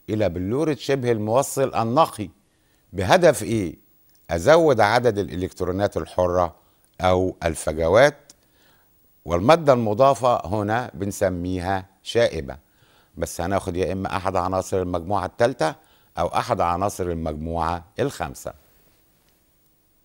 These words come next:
وكده تصبح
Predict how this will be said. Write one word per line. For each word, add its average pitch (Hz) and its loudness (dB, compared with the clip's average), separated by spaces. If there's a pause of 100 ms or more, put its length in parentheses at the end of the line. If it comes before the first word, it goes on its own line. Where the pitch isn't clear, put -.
(3000)
وكده 175 4 (600)
تصبح 117 2